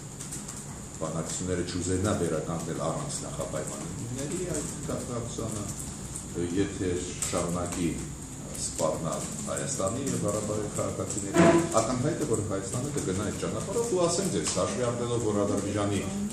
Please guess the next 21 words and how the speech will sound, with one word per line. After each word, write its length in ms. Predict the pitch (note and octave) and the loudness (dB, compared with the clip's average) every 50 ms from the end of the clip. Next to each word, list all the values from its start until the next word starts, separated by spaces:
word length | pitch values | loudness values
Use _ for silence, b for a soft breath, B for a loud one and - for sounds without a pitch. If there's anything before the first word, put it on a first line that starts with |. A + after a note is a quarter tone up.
| F2+ | 0
ռեյտինգը 540 | F#2 F#2+ G2+ G#2 G2+ - G2 F#2 F2+ F2 E2 E2 | 2 6 6 6 6 6 4 2 2 4 4 4
աշխարհում 500 | E2 - - - F#2+ F#2 F#2 E2 - E2+ | 4 2 2 2 2 4 4 2 2 0
հիմա 200 | E2+ E2+ E2 - | 0 0 0 -2
շատ 260 | - - E2+ D2 - - | -2 -2 -2 -2 0 0
ցածր 400 | - - D2 - E2 E2 D#2 D#2+ | 0 0 0 0 0 0 0 0
է, 60 | - - - - F2 D#2+ E2+ E2+ - - | 0 -2 -4 -4 -6 -6 -6 -4 -4 -2
շատ 280 | - - E2+ - - - | 0 0 0 0 2 2
ցածր 380 | - - - - - A2+ A2+ | 2 0 0 -4 -4 -4 -6
է, 80 | - - - | -4 -2 0
ահա 280 | F2+ E2+ E2+ F2+ E2+ - | 0 0 2 2 0 0
որ, 160 | - - - - - - - - - - - - - - - - - - - - | 0 -4 -6 -8 -8 -10 -10 -10 -10 -10 -10 -10 -10 -10 -10 -10 -10 -10 -10 -8
ը, 200 | - C#2+ D2+ D#2 D#2 D2+ D2+ D2+ D2 D2+ | -6 -4 -2 -2 0 -2 -2 -4 -4 -4
միջազգային 760 | E2 E2+ E2 E2+ E2+ D#2 - - F2+ F2+ F2 F2 F2 E2+ E2 - - - - - - - | -2 -2 -2 0 -2 -2 0 2 2 2 2 2 0 -2 -2 -4 -4 -6 -8 -8 -4 -4
ատյաններում 720 | D#2 - - - F2 E2 D#2+ E2+ E2+ F2 E2+ F2 E2+ D#2+ E2 D#2+ | -4 -2 0 0 0 2 2 2 0 0 0 0 0 0 -2 -2
յահական 640 | E2 F2 F2+ F2 - F#2+ F#2 F#2 - F#2+ F#2+ F#2 F#2 | 0 2 2 2 2 0 0 -2 -2 -2 -2 -2 0
կլինի, 480 | F#2 F#2 F2+ E2+ F2 E2+ E2+ F2 F2 E2 D2+ | 0 0 0 0 0 0 -2 -2 -2 -2 -2
Եվրոմիությունը, 840 | D2 E2+ F2+ F2 F#2 F#2+ F#2 F#2 F#2 F#2 F#2 F#2 - F#2+ E2+ F2 E2+ | 0 0 0 0 0 0 0 0 -2 -2 -4 -4 -4 -4 -4 -2 -2
Եվրոխորհուրդը, 720 | D#2+ F2 F2+ F2+ F#2+ F#2 F2 F#2 F#2 F#2+ G2+ G2 G#2 G2 - | 0 0 0 0 0 -2 0 0 0 0 0 0 0 0 -2
դուք 140 | D#2+ - | -2 -4
տեսնում 400 | - E2+ E2 - - F2+ D#2+ C#2+ | -2 -2 -2 -2 -2 -2 -2 -4
եք, 160 | - - - | -4 -6 -6